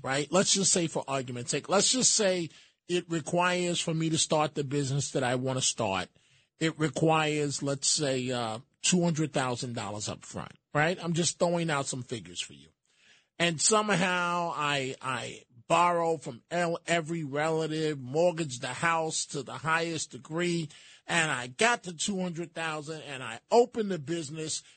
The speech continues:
and the business is doing well. So I can exhale for a moment that my family won't be homeless because we, we're doing well. We're doing well with the business.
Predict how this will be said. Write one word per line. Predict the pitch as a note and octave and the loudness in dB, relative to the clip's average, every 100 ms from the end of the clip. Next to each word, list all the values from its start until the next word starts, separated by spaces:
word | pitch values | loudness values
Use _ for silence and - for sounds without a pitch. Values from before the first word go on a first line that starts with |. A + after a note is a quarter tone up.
| - | -10
and | D#3 D#3 | -6 -4
the | C3+ B2+ | -4 -8
business | B2+ F3 G#3+ F3 G3 G3 - | 0 4 6 4 2 2 4
is | F3 D3+ | 2 -2
doing | A#2+ C#3 D3 D3+ D3 C3 | -4 -2 -2 -2 -4 -2
well. | C3+ F2 C#2+ - _ _ _ _ - | -2 -2 -6 -14 _ _ _ _ 0
So | F#3+ F#3 | 2 2
I | E3+ F3+ | 0 0
can | F3+ E3 - | -2 -6 0
exhale | A3 B3 - - F3+ D3+ D3 F3+ _ _ - | 0 0 -4 -6 -6 -6 -8 -10 _ _ -8
for | F#3+ F3 | -2 0
a | |
moment | D#3+ G3+ G#3 E3 C#3 - _ _ _ _ _ _ | 2 2 2 0 -4 -10 _ _ _ _ _ _
that | F3 F#3 | 0 0
my | F3+ E3+ | 0 -2
family | - G3 G#3 F#3 D#3+ | 0 0 0 0 0
won't | D#3+ F#3 - | 2 0 0
be | E3 | -4
homeless | D3+ F3+ G3 D#3 A#2+ C3+ - - - _ _ _ _ | 2 4 4 2 -4 0 2 2 -2 _ _ _ _
because | D#3+ F3+ F#3+ F#3 F3 C#3 - - | -2 0 2 0 0 -2 -4 -6
we, | F3 F3 | -6 -4
we're | F3+ F3+ | 0 0
doing | D3 G#3+ G#3 G3 | 4 4 4 4
well. | G3 F#3 A2 G#2+ | 4 4 -2 -10
We're | D3+ | -10
doing | D3+ G3 A3 G3+ | -4 0 0 2
well | F#3+ F#3 | 2 2
with | F3+ | 0
the | F3+ | -2
business. | D#3 E3+ B2+ F2+ - - - | -2 -2 -4 -14 -12 -12 -12